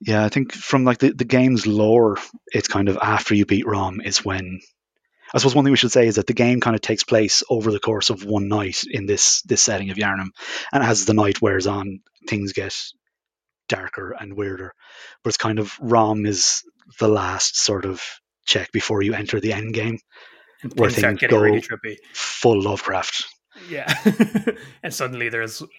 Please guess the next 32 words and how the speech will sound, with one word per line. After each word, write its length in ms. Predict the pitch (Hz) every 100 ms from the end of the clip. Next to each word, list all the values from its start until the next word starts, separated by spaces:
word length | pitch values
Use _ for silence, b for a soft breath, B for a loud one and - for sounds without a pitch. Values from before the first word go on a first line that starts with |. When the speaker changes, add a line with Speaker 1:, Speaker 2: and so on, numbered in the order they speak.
| - - - -
Speaker 2:
ch-, 120 | 190
weird 680 | 139 127 131 123 113 113 -
creatures 480 | - - 123 - 110
hanging 260 | - 113 117
off 180 | 104
buildings 380 | 135 120 113 110
in 80 | 110
the 20 |
distance 460 | 120 107 113 104 -
and 100 | 110
stuff 200 | 120 120
like 80 | 117
that. 180 | 107
Speaker 1:
Yeah. 200 | - - 113
Speaker 2:
It's, 180 | - -
yes. 240 | 135 - - B B -
That's 180 | 196
the 80 | 202
thing. 340 | 208 190 165 143
As, 200 | 143 151
as 320 | 147 143 143
it's 160 | 131
cool 160 | - 151
that 60 | 147
you 60 |
brought 200 | 139 127
that 80 | 135
up. 160 | 151 - _ _ _
Uh, 220 | 127 123 - B B B _ _ _ _ _ -
and 180 | 135 139
this, 220 | 139 - - 160 -
again, 580 | 131 147 147 143 139